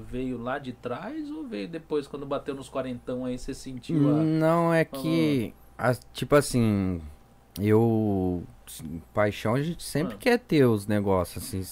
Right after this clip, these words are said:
Speaker 2: se
Speaker 1: não, mas tem gente que, que nem eu, se eu fosse pegar
Speaker 2: A
Speaker 1: aí
Speaker 2: moto é paixão, desde lá de trás, né?
Speaker 1: Aham.
Speaker 2: Desde dezesseis anos, eu comecei aqui no Brasil com uma R D cento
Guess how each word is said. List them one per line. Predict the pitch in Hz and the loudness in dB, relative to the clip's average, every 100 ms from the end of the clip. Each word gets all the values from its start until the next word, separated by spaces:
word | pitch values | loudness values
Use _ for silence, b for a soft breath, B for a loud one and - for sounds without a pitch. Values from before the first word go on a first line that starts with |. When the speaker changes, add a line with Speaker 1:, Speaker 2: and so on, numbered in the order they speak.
| 98 | -4
Speaker 2:
se | |
Speaker 1:
não, | 98 | -2
mas | 147 143 | -2 -4
tem | - 180 | -6 -10
gente | 175 202 208 | -10 -12 -12
que, | - 190 | -12 -10
que | 185 | -6
nem | 190 | -4
eu, | 156 135 | -2 -4
se | - | -4
eu | 165 | -8
fosse | 170 185 - | -6 -10 -10
pegar | 185 147 131 | -10 0 4
Speaker 2:
A | |
Speaker 1:
aí | 120 | 8
Speaker 2:
moto | 123 131 147 | 10 10 8
é | 180 | 4
paixão, | 226 254 - 208 | 4 2 2 2
desde | 120 110 113 | 4 4 4
lá | 131 | 0
de | 185 | 0
trás, | 214 196 110 | 2 4 4
né? | 107 | 2
Speaker 1:
Aham. | 92 | 0
Speaker 2:
Desde | 92 101 120 - 151 175 | 2 4 2 0 -4 -8
dezesseis | 160 156 139 151 143 117 | 0 2 2 2 2 4
anos, | 107 117 139 143 | 4 6 6 4
eu | 131 | 2
comecei | - 123 117 120 127 | 2 2 2 2 2
aqui | 147 | 2
no | 139 | 4
Brasil | 131 110 120 | 6 6 4
com | 139 | 0
uma | 143 | 0
R | 156 160 | 2 2
D | 143 139 | 2 2
cento | 139 143 | 2 -2